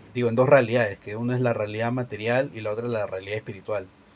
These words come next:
La realidad material se refiere, ¿no? Si tú eres pobre, si tú no tienes tanta capacidad de adquisición, si te falta un poco del hogar, todo eso.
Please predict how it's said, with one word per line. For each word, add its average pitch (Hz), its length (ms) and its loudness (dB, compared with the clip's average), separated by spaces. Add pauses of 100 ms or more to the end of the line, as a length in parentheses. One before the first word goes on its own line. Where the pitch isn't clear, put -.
(380)
La 107 140 2
realidad 113 340 0
material 123 460 0
se 123 100 0
refiere, 110 400 -2
¿no? 107 240 -6
Si 101 160 -10
tú - 140 -2
eres 117 140 0
pobre, 123 600 2
si 113 140 -8
tú 107 380 -10
no 107 120 -8
tienes 104 380 -10
tanta 104 320 -6
capacidad 104 480 -6
de 104 80 0
adquisición, 123 720 2
si - 100 -14
te 98 100 -16
falta - 340 -8
un 95 60 -12
poco 98 340 -10
del 98 220 -12
hogar, 117 340 2
todo 117 120 0
eso. - 240 -6